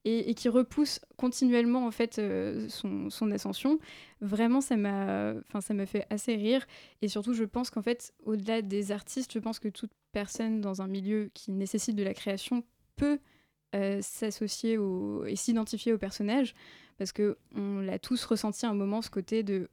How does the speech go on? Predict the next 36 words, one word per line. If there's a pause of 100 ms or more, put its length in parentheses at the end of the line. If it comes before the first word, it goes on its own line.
(120)
on
n'ose
pas
faire
quelque
chose
un
peu
par,
euh, (440)
par
trouille,
et
cetera,
et
on,
on
se
cherche
des
excuses
désespérément
avant
de
se
lancer. (380)
Je
pense
qu'en
vrai, (320)
même (300)
quand
on
n'est
pas
artiste,